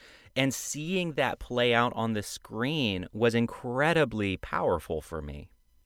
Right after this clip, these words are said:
and, and kind of gave me a path forward. Um, it was, it was really, really crucial for me in my,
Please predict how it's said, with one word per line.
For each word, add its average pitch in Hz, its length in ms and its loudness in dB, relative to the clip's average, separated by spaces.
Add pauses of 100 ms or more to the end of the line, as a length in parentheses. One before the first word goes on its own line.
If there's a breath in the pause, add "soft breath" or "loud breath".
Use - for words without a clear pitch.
and, 107 480 2
and 110 180 2
kind 139 280 4
of 117 120 2
gave 123 200 6
me 127 140 6
a 110 60 8
path 110 440 6
forward. - 800 0 (320)
Um, 107 560 4
it 113 80 4
was, 117 340 4
it 117 120 4
was 107 160 4
really, 113 460 6
really 123 280 4
crucial 117 520 4
for 85 220 0
me 76 300 -4
in 98 140 0
my, 98 440 4